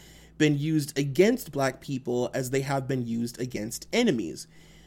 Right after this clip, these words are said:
Whitney Houston had the radical impact of highlighting the theme of freedom, and for Black people, that's the most important concept that you can live by in this country." And,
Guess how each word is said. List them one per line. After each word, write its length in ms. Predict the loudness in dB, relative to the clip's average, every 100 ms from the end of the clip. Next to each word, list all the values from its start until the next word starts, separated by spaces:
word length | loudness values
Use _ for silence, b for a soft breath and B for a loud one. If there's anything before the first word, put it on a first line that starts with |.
| b b
Whitney 380 | 2 4 4 0
Houston 440 | 0 -2 0 0
had 200 | 0 -2
the 80 | -2
radical 540 | -2 2 2 2 2 0
impact 580 | 0 -4 -4 -4 -4 -6
of 120 | -10
highlighting 680 | -6 -2 0 0 0 0 -2
the 120 | -4
theme 580 | -6 -4 0 2 0 0
of 140 | -2
freedom, 800 | -4 -10 -4 0 2 2 0 -4 B B B B
and 160 | -2 2
for 120 | 0
Black 380 | 2 2 0 -2
people, 540 | -6 -4 -2 0 -2
that's 340 | 0 -2 0
the 120 | 0 0
most 380 | 2 0 -2
important 640 | -6 -6 -6 -4 -2 -2 -4
concept 640 | -8 -6 -6 -4 -4 -4
that 140 | -6
you 160 | -4 -6
can 240 | -4 -2
live 240 | -2 -2 -4
by 320 | -6 -4 -6
in 220 | -6 -6
this 160 | -6 -8
country." 680 | -10 -8 -6 -6 -10 -14 -18 -20 b b b b b b b b b b b b 6
And, 440 | 8 10 8 6